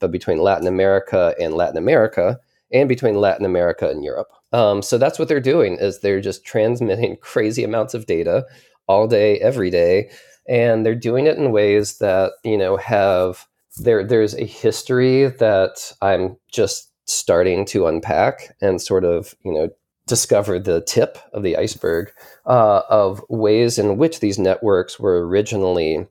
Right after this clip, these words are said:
configured and why they were built according to the arrangements they were built.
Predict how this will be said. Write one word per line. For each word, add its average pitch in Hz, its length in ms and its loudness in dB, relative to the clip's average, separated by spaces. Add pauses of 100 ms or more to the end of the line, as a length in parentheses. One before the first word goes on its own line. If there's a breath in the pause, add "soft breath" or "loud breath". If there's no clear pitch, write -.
(120)
configured 87 720 -6 (240)
and 104 180 0
why 95 440 4
they 95 120 0
were 90 200 0
built 120 400 0 (120)
according 92 400 -2
to 101 100 -6
the 85 120 -2
arrangements 82 520 -4
they 85 100 -4
were 80 120 -6
built. 107 380 -2